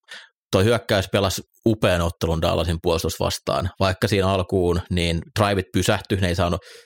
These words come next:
ne liikutti koko pelin palloa. Viisisataakolmekymmentä hyökkäysjaardia taisi olla muistaakseni siinä yksi drive jatkoajalla, mut siinä ei paljon tullut. Et kuitenkin yli viisisataa jaardia varsinaiselle peliajalle hyökkäystä on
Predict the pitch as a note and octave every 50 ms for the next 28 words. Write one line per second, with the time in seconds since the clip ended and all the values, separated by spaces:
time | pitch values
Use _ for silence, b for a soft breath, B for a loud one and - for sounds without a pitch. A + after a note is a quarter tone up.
0 | B _ _ - F2+ G2+ G#2+ G#2 G2 - F#2+ - - - - A#2+ A2+ A2 - G2+
1 | F#2+ F2+ E2+ - F#2 F#2 F2+ F2 E2+ E2 F2 A2+ A#2+ A2+ - - G2+ F#2 E2+ -
2 | F#2+ F#2 F2+ E2 E2 - E2+ E2+ F2+ - - F2 E2 - - D#2 D2+ C#2 D2+ D2+
3 | D2+ - E2 E2+ E2+ E2+ E2 D#2+ D#2 D2 E2+ - - - E2+ - - - - E2+
4 | G2+ - _ _ _ _ _ _ _ _ _ _ _ - F#2 F2 E2 D#2+ D#2 -
5 | - F#2 E2 D#2+ D#2+ D#2+ E2 E2+ - - E2 D#2+ C#2+ D2+ D2+ D#2 - - D2+ D2
6 | D2 D2 - D#2+ D#2+ D#2 D2 D2 D2+ - - - - C#2 D2 - - - D#2+ D#2+
7 | - - F#2+ F#2 F2 F#2+ G2 F#2 - - G#2 - F2 E2 D2+ D#2 D#2+ D#2+ D#2+ E2
8 | D#2+ D#2 D2+ D#2+ E2+ - _ - F#2+ F#2 F2 E2+ E2+ E2 E2 E2+ - - E2+ E2
9 | E2 D2+ D2 D2+ D2+ D2+ D#2 D#2 D#2 - - - - G2 - - - b b b
10 | b b b _ _ _ _ _ - - E2 D2+ D2+ D2+ D2+